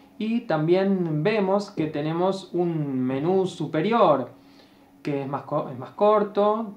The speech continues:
eh, tiene una sección con el título del, del blog y la posibilidad de visitar el sitio, un, un enlace rápido a los comentarios, un enlace rápido a añadir entradas, medios,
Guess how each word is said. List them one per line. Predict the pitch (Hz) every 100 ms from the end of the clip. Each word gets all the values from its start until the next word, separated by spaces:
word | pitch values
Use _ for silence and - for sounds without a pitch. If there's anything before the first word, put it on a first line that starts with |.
| -
eh, | - 127
tiene | 127 127 123 117 113 110
una | 123
sección | 120 117 139
con | 135 120
el | 113 113 -
título | 156 156 139 135 131 147 -
del, | 120 117 113 113 113 -
del | 120 107
blog | 113 170 208 220 233 - _ -
y | 127
la | 123
posibilidad | 127 123 120 117 120 139 151
de | 131 135 -
visitar | 123 123 127 127 120 170 180
el | 131 120
sitio, | - 135 - 127 143 - - - - _ - - -
un, | - 156 156 147 131 123 - -
un | 151
enlace | 143 151 170 - 147 131 123 117 113
rápido | 110 151 165 156 156 160 165 -
a | - 127
los | 123
comentarios, | - 117 117 117 190 196 190 180 180 180 - - - -
un | 185
enlace | 185 165 175 151
rápido | 143 165 170 165 156
a | 147 160 -
añadir | 135 131 143 151
entradas, | 123 117 160 170 170 165 160 156 156
medios, | 139 151 151 143